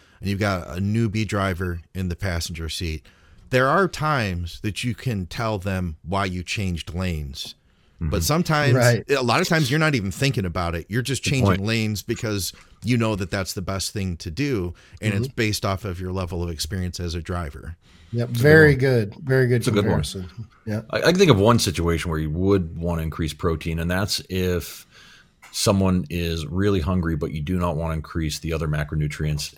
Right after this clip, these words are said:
Speaker 2: And because protein has a much more satiety, uh, effect,
Speaker 3: Yep.
Speaker 2: sati-, satiating effect
Speaker 1: Yep.
Speaker 2: than, uh, carbohydrates and fats would. So, you know, maybe increasing a gram of, or a, a,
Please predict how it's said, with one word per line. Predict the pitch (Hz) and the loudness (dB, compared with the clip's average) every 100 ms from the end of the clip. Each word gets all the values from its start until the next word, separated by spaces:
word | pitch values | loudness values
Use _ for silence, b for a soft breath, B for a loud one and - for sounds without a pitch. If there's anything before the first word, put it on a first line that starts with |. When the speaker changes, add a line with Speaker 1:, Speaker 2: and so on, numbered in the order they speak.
| 85 | -6
Speaker 2:
And | 80 76 | -4 -2
because | 85 78 | -2 -2
protein | - 101 - 92 | 0 0 2 0
has | 80 | 2
a | |
much | 82 90 - | 0 0 0
more | 85 80 | 0 0
satiety, | - 73 80 78 85 92 - - | -2 -4 -2 -2 0 0 -2 -6
uh, | 90 87 - | -4 -2 -4
effect, | 85 92 90 | -2 -2 2
Speaker 3:
Yep. | 139 | 0
Speaker 2:
sati-, | 90 - - | 0 -4 -10
satiating | - - 95 101 98 101 104 - | -6 0 2 4 2 2 -2 -6
effect | 95 110 107 - B B B | 0 2 2 -2 B B B
Speaker 1:
Yep. | 113 104 | 0 2
Speaker 2:
than, | 90 85 80 | 4 2 -2
uh, | 82 80 | -4 -4
carbohydrates | - 92 85 85 82 82 78 73 - - | -2 0 0 0 0 -2 -2 -4 -8 -8
and | 82 78 73 | -6 -4 -4
fats | 90 95 - | -4 -4 -4
would. | 73 73 76 | -4 -4 -2
So, | - 87 82 B B B - | 2 2 2 B B B -2
you | 117 | 4
know, | |
maybe | 98 90 87 | 6 6 6
increasing | 85 92 82 85 | 2 0 0 -2
a | |
gram | 78 78 | -2 -2
of, | 78 82 | -2 -2
or | 80 | -2
a, | 71 69 76 | 0 -2 -6
a, | 78 | -8